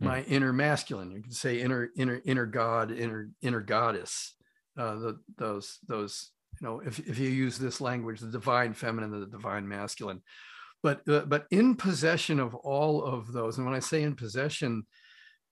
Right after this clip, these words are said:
Speaker 2: you know, really having full ownership and responsibility for e-, e-, each of those different aspects, knowing, being able to discern when, "Oh, I'm feeling hurt right now.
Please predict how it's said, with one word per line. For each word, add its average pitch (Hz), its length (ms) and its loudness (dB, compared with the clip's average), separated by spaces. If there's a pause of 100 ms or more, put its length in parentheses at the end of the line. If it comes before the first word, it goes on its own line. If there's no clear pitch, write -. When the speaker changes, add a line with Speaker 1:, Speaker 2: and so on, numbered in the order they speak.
(100)
Speaker 2:
you - 60 -4
know, 127 100 0
really 165 400 6
having 147 340 4
full 127 380 0
ownership 123 500 -2
and 123 100 0
responsibility 120 800 0
for 110 380 -4 (320)
e-, 143 280 8
e-, 160 240 4
each 170 280 6
of 156 80 4
those 135 240 4
different 127 360 0
aspects, 120 600 -2
knowing, 135 640 2
being 156 320 6
able 160 360 6
to - 260 -6
discern 139 880 2
when, 120 380 -2 (460)
"Oh, 175 200 8
I'm 143 100 4
feeling 165 400 4
hurt 185 400 4
right 120 240 0
now. 107 640 0